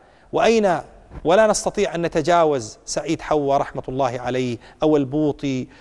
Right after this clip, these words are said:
أو منير الغضبان، هذه الأسماء التي أثرت في الناس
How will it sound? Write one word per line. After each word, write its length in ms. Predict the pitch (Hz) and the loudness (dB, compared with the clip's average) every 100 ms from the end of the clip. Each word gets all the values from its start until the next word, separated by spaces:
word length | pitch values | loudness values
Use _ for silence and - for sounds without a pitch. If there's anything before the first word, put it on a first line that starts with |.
| - - | -10 0
أو 140 | 170 | 2
منير 280 | 160 160 160 | 2 2 2
الغضبان، 720 | 143 143 127 151 156 147 135 | 2 -2 2 4 6 4 0
هذه 340 | 147 214 175 160 | -2 -2 -4 -8
الأسماء 840 | 156 - 160 170 170 165 151 156 | -8 -10 -6 -2 0 0 -2 -4
التي 360 | 160 - 156 | -6 -4 -8
أثرت 340 | 165 - 156 143 | -8 -4 -4 -4
في 120 | 151 | -6
الناس 720 | 151 160 156 147 135 - | -4 -2 -2 -2 -4 -8